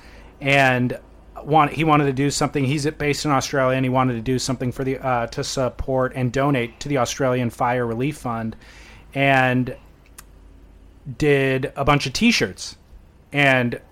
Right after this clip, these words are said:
sold T-shirts, and all of the money went through PayPal. And PayPal was like, "Who's this guy?" Like, this guy, here's his normal account activity, and then one week,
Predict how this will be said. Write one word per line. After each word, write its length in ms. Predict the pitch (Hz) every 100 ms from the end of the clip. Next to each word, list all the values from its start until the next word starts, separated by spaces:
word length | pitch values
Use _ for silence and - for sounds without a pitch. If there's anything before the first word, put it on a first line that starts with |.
| -
sold 380 | - 160 151 -
T-shirts, 600 | 185 185 98 87 - - - - - -
and 140 | 147
all 160 | 151 156
of 80 |
the 60 | 139
money 340 | 143 185 151
went 300 | 120 135 127
through 180 | - 131
PayPal. 600 | 120 - 175 - 98 90 - - - - -
And 180 | 143 139
PayPal 680 | - 165 214 123 107 110 - - _ - - - - - - - _ -
was 200 | 156 147
like, 200 | 139 123
"Who's 220 | - 185 185
this 180 | 165
guy?" 260 | - 156 170
Like, 180 | 180 143
this 180 | 170 -
guy, 420 | 175 165 160 - - - 147
here's 220 | 185 190
his 120 | 170
normal 300 | 165 180 165
account 300 | 143 147 139
activity, 560 | 139 135 139 147 156 -
and 180 | 160 165
then 260 | 165 160
one 280 | 147 165 147
week, 340 | 147 185 -